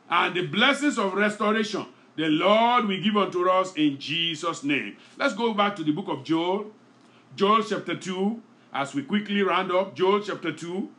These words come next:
he says, "And I will restore to you the years that the locust has eaten." The worth is that whatever is lost in the past, we are able to get it back. In fact, let me summarize very quickly before I go to the passages.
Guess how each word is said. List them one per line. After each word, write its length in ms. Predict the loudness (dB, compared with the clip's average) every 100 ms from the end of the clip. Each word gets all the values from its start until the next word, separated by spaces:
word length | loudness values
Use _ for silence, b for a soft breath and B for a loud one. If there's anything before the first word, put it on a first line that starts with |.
| b b b b
he 80 | -8
says, 500 | 0 2 2 0 -2
"And 160 | 0 4
I 80 | 4
will 220 | 4 2
restore 440 | 0 -2 2 2
to 160 | 4 2
you 320 | 4 4 0 -8 b b -8
the 100 | -6
years 540 | -2 2 4 4 2
that 160 | -2 -2
the 100 | 0
locust 680 | 2 0 0 -4 -4 -4
has 200 | -6 -6 -4
eaten." 340 | -6 -4 -8 -10 -4
The 160 | 0
worth 480 | 2 6 6 6 2 -6 0
is 220 | 2 2
that 240 | 2 0 -2 B B
whatever 580 | 0 4 4 6 4 2
is 180 | -2
lost 400 | -2 2 4 2
in 80 | 0
the 120 | -2
past, 400 | 0 2 2 -2 -14 b
we 140 | 0 2
are 140 | 6
able 260 | 4 4 0
to 140 | 0
get 180 | 2 2
it 140 | 2 2
back. 300 | 2 2 -6 B B
In 140 | -2
fact, 360 | 0 0 0 -4 B
let 220 | 0 2
me 80 | 4
summarize 600 | 2 0 0 2 2 0
very 300 | 2 2 0
quickly 480 | 0 0 0 0 0
before 280 | 0 -2 0
I 100 | 2
go 140 | 0
to 100 | -2
the 100 | -2
passages. 640 | -4 -4 -4 -4 -6 -16